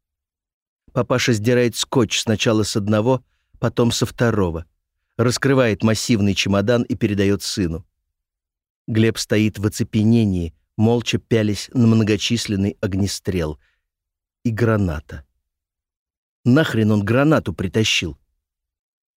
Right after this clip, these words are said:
Выбирай, пока они думают. Одна пуля для тебя.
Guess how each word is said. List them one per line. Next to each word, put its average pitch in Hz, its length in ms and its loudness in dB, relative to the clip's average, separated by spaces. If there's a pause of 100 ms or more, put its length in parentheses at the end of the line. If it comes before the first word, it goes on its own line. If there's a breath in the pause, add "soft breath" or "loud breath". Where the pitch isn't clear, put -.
(200)
Выбирай, 196 600 2
пока - 380 -2
они 143 320 0
думают. 113 600 -4 (1040)
Одна 151 340 2
пуля 175 540 0
для 165 200 0
тебя. 131 540 -2